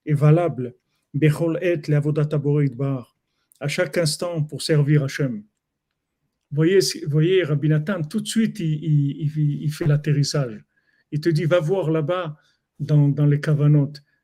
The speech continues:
C'est, c'est rare que Rabbi Nathan te dit, va voir dans les, dans la Kabbalah. Il te dit, va voir là-bas, tu vas voir, c'est nifla.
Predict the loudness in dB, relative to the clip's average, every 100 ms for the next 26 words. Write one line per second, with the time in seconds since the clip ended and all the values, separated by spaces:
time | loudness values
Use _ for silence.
0 | _ -10 -4 -2 0 0 0 -2 0 2
1 | 2 2 0 0 0 -2 -2 0 0 -2
2 | -2 0 0 -2 -4 -6 -6 -6 -6 -4
3 | -4 -6 -12 _ _ -8 0 0 2 0
4 | 0 -2 -2 -2 -2 -4 -6 -6 -4 -4
5 | -6 0 4 4 4 0